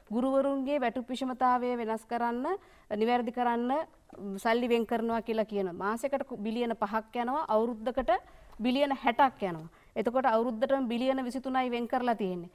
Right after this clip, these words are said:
එතකොට ඉතිරි තිස් හත හොයාගන්නේ කොහෙන්ද කියන ප්‍රශ්නේ තියෙනවා. ඊ ලර්නින් අද අසාර්ථකයි. අ, කවුරු මොන දේ කිව්වත් අද ඩේටා ප්‍රශ්න තියෙනවා.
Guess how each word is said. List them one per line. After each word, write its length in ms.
එතකොට 260
ඉතිරි 320
තිස් 220
හත 180
හොයාගන්නේ 540
කොහෙන්ද 360
කියන 260
ප්‍රශ්නේ 360
තියෙනවා. 300
ඊ 140
ලර්නින් 420
අද 100
අසාර්ථකයි. 840
අ, 160
කවුරු 320
මොන 280
දේ 160
කිව්වත් 220
අද 100
ඩේටා 400
ප්‍රශ්න 360
තියෙනවා. 360